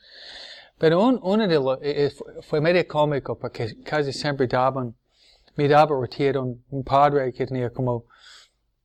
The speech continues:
diez, quince años menos que yo como sacerdote, ¿no? <laughs> Yo era casi co-, como su, no, no su abuela, pero mucho más grande, ¿no? <laughs>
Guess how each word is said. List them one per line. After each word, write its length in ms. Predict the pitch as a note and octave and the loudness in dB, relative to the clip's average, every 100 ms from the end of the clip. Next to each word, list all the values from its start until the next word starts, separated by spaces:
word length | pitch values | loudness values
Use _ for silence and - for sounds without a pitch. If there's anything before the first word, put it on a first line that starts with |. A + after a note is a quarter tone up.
| _ _ _ | _ _ _
diez, 420 | - C#3 D3 - - | 0 0 0 -4 -6
quince 380 | D#3+ D3+ C#3 | -6 -4 -2
años 220 | C3+ C3+ C#3 | -2 -2 2
menos 280 | E3 F3+ | 2 2
que 140 | - C3+ | 0 0
yo 180 | D3 D3 | 2 0
como 160 | C3+ | -4
sacerdote, 640 | - B2+ - B2+ A#2+ A2 A2 | -4 -2 0 0 -2 -4 -8
¿no? 240 | A#2+ D#3 - | -8 -10 -14
<laughs> 40 | - - - - - _ F#3+ F#3 - - - - - _ _ _ | -20 -14 -12 -6 -8 _ -20 -20 -20 -18 -18 -20 -20 _ _ _
Yo 160 | C#3 C3+ | -4 0
era 140 | C3+ | 2
casi 240 | C3 C3+ C#3 | 2 0 0
co-, 240 | - D#3+ | -2 -4
como 200 | - C#3 | -2 -4
su, 200 | - E3 | -2 -2
no, 140 | C#3+ D3 | 0 2
no 160 | E3+ | 2
su 180 | D#3 E3+ | 4 4
abuela, 440 | B2+ D3+ C3+ A#2+ A#2 | 4 4 4 0 -4
pero 180 | B2+ | -6
mucho 240 | B2+ C#3 C#3+ | -4 -4 -2
más 200 | C3 B2+ | -4 0
grande, 340 | D3+ C3 A#2 B2+ | 2 2 2 -4
¿no? 80 | |
<laughs> 1160 | C3+ - - - - - - A#3+ B3 - A#3+ A3+ | -6 -8 -2 -2 -2 -4 -2 -2 -2 -2 -4 -6